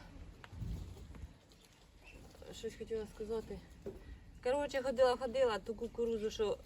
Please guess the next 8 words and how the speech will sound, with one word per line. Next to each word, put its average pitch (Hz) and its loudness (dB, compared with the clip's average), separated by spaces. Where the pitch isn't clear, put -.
хотіла 202 2
цій 202 -6
козі 208 2
набрати, 165 0
забула. 165 0
Ви 160 0
представляєте? 214 0
<laughs> - -14